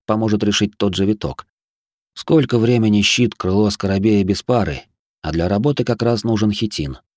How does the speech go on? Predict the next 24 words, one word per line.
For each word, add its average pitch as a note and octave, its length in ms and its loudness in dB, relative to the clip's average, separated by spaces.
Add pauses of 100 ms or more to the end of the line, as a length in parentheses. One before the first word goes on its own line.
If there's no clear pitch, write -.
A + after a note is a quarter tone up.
(400)
Ну, C3 260 0
а F2 100 2
оставшееся G2 640 -2
время G#2 300 2
стоит G#2 340 0
провести F#2+ 440 -2
в F#2 60 0
личных F#2 340 -2
покоях G2 640 -2
за F2 120 -6
тренировками. F#2+ 680 -4 (440)
Помимо F#2 360 0
явной F#2 360 0
пользы, F2 400 0
благодаря E2+ 500 -2
искаженному F2 600 -2
течению E2+ 440 -2
времени, E2 480 -2 (400)
я A#2 140 0
еще G#2 300 2
и F#2+ 60 2
глаз G#2+ 320 0
восстановлю G2 440 0
быстрее, F2 560 -2